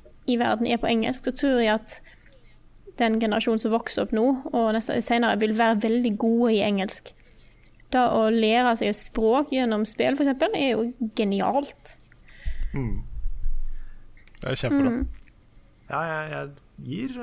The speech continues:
Speaker 2: jeg gir spill mye av fortjenesten for at, eh, engelsk var det beste faget mitt på skolen. Jeg tror,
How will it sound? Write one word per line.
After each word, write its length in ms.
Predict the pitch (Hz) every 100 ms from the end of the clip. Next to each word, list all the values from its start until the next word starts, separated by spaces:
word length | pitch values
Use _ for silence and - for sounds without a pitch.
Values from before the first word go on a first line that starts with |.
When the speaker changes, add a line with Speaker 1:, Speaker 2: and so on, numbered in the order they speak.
| 226
Speaker 2:
jeg 160 | 190 175
gir 60 | 240
spill 300 | - 160 170
mye 120 | 156
av 80 | 135
fortjenesten 380 | 139 131 117 135
for 120 | 131
at, 220 | 131 - 139
eh, 120 | 127
engelsk 260 | 113 123 127
var 160 | 127 123
det 60 | 123
beste 180 | 120 110
faget 180 | 101
mitt 180 | 110 120
på 140 | 127 120
skolen. 240 | 127 117 - - - - - - - - - - - _ _ _ _ -
Jeg 120 | 127
tror, 280 | - 139 160